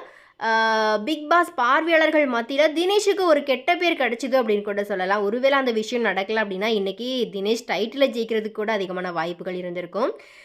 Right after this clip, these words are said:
அ, தினேஷை ஏன் பிக் பாஸோ கமல்ஹாசனோ கண்டிக்கல அப்படிங்கிற மாதிரியா இந்த பிக் பாஸ் ஷோ நடந்துட்டு இருக்கும்போது பார்வையாளர்கள் எல்லாருமே கேட்டாங்க. இந்த நிலையில தான் இப்போ பார்த்தீங்கன்னா ஒரு கேம்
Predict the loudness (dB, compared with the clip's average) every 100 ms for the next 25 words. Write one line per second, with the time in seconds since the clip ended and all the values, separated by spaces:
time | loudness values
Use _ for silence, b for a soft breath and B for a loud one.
0 | B B -6 -2 0 2 2 4 4 2
1 | 2 -2 0 2 2 2 2 0 -2 0
2 | 2 0 0 0 -2 -2 -2 -2 2 2
3 | 2 0 -2 -2 -2 -2 2 2 2 0
4 | -4 -6 -6 0 0 2 2 2 0 0
5 | -4 -6 -4 -4 -2 -4 -2 -4 -2 -2
6 | -2 -2 -4 -6 -10 -12 -10 -8 -6 -2
7 | -2 -2 B B B B -6 -4 0 2
8 | 2 2 2 2 0 0 -2 0 -2 0
9 | -2 -2 -2 0 0 0 -2 -2 2